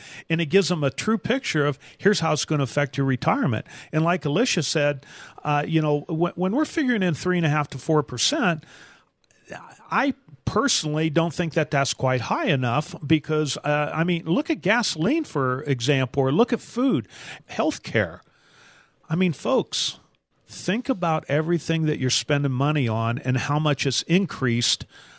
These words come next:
uh, recently. And I mean, everything is going up. Like Josh was saying, all wood,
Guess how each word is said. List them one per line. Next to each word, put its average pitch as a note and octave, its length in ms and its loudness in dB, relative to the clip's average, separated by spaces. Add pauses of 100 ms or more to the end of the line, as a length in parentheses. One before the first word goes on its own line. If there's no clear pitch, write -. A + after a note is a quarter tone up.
(140)
uh, C3+ 200 -2
recently. C#3 680 2
And B2+ 320 -2
I A3 140 0
mean, G#3+ 320 0
everything E3 640 0
is C#3+ 160 0
going C#3+ 280 0
up. C3 240 -2
Like C3+ 160 -2
Josh E3+ 380 -2
was D#3 140 -2
saying, D#3+ 300 2 (440)
all A3 400 0 (220)
wood, F3+ 580 2